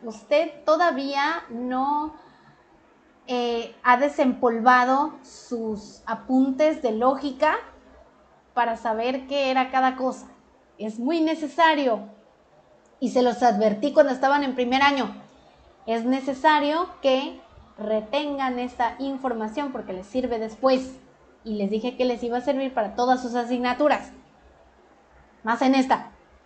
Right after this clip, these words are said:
No te pongas triste, César, es normal. Vamos a ver entonces en qué consiste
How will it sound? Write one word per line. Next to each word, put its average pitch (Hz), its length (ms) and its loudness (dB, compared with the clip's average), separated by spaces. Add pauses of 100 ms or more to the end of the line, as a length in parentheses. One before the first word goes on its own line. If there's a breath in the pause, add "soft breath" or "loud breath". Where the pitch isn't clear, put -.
(1800)
No 330 160 0
te 359 120 2
pongas 359 360 2
triste, 311 440 -2
César, 220 400 -4
es 262 180 -4
normal. 254 500 -6 (2500)
Vamos 349 300 8
a 330 40 10
ver 311 200 10
entonces 320 480 4
en 262 160 2
qué 277 120 4
consiste 294 540 4